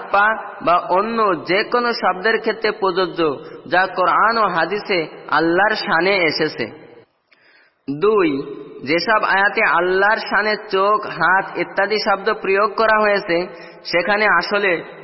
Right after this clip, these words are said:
ভিন্ন অর্থে তা ব্যবহার করা হয়েছে। যেমন আল্লাহর বাণী, "আমি তাকে দুই হাতে সৃষ্টি করেছি",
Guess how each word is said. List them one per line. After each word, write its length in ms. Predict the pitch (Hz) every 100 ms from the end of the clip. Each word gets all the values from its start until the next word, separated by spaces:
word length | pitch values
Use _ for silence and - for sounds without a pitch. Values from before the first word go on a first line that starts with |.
| 120
ভিন্ন 320 | 180 208 220
অর্থে 340 | 220 220 226
তা 200 | 214 214
ব্যবহার 440 | 190 180 180 185 180
করা 240 | 180 156
হয়েছে। 420 | 156 143 135 117 107 - - -
যেমন 300 | 123 175 202 -
আল্লাহর 440 | 160 165 180 214
বাণী, 360 | 214 190 160 165 - - -
"আমি 240 | 151 196
তাকে 280 | 208 208 214
দুই 220 | 180 226
হাতে 280 | 226 220 214
সৃষ্টি 360 | 214 208 208 196
করেছি", 480 | 170 165 156 120